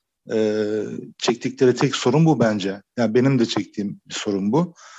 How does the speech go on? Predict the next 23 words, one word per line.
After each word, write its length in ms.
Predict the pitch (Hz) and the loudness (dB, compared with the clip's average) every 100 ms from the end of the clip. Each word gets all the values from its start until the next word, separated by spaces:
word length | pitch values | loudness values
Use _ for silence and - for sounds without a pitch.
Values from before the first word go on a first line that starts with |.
| - - _ - | -20 -20 _ 0
E, 60 | |
yani 300 | 120 127 135 | 4 6 4
şöyle 280 | 131 151 139 | 4 2 4
bir 60 | 139 | 4
örnek 300 | 139 139 131 | 4 2 2
verebilirim. 440 | 139 139 139 120 | 2 4 2 4
Yani 200 | 113 113 | 2 0
İzmir 360 | 156 143 147 117 | -2 2 2 2
depremi 380 | 127 - 123 120 | 0 -2 -2 0
olduğunda, 680 | 113 107 110 110 170 196 - _ _ _ _ _ _ _ _ - | 0 -2 -2 0 0 0 -6 _ _ _ _ _ _ _ _ -12
e, 60 | 57 55 57 55 55 - - - - | -10 -8 -10 -10 -12 -14 -16 -20 -16
sosyal 500 | - 143 127 - 160 | -6 -2 -2 0 0
medyada 400 | 151 131 123 175 | 0 -2 -2 0
herkes 380 | 170 160 151 143 | 0 0 -2 -2
muhabir 280 | 147 147 156 | -2 0 0
olmuştu 420 | 127 110 - 98 | 0 -2 -6 -10
mesela. 540 | 95 - 110 196 - - | -10 -4 0 0 0 -4
Ama, 400 | 120 165 196 - _ _ | -2 2 0 -2 _ _
e, 40 | 131 131 135 135 135 127 _ _ _ | 0 2 4 2 0 -4 _ _ _
bilgi 260 | 135 139 165 | -2 0 0
kirliliği 460 | - 151 151 160 165 | 2 2 4 4 6
vardı 300 | 127 110 110 | 4 4 2
yani. 400 | 110 113 117 | 2 2 0